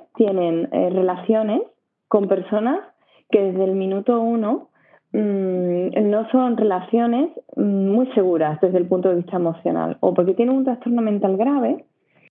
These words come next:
por ejemplo, en esquizofrenias muy graves, o que la medicación no les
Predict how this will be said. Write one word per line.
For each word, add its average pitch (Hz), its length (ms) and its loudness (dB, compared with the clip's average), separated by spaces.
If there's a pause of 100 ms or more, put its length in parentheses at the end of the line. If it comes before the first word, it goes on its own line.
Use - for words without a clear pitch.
(140)
por 180 100 4
ejemplo, 185 400 2
en 170 260 2
esquizofrenias 180 920 -2
muy 165 240 -2
graves, 240 460 0 (100)
o 170 140 -2
que 160 120 0
la 156 320 0
medicación 170 1160 0 (180)
no 202 160 2
les 180 180 0